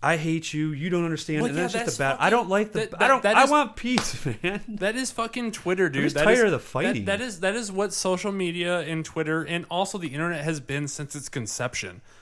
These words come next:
Speaker 2: Like, don't get your, don't get your, um,
Speaker 1: Maybe
Speaker 2: uh,
Speaker 1: I sh-, didn't, shouldn't have joined Twitter only, like, a couple months ago.
Speaker 2: don't get your shit from that. Like, what are you, like, like, tell me, like, I, as a real human being in front of you that is related to you,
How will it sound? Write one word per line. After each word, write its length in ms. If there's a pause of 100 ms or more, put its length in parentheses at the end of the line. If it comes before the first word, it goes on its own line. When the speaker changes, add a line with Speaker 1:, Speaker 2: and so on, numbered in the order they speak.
(160)
Speaker 2:
Like, 440
don't 320
get 200
your, 280 (280)
don't 240
get 220
your, 260
um, 220
Speaker 1:
Maybe 200
Speaker 2:
uh, 100
Speaker 1:
I 100
sh-, 140
didn't, 240
shouldn't 220
have 60
joined 260
Twitter 380
only, 200
like, 160
a 100
couple 220
months 280
ago. 220
Speaker 2:
don't 160
get 180
your 120
shit 240
from 160
that. 200
Like, 240
what 140
are 40
you, 280
like, 260 (200)
like, 240
tell 260
me, 560
like, 260
I, 300
as 240
a 60
real 260
human 300
being 260
in 220
front 200
of 100
you 160
that 180
is 160
related 400
to 80
you, 160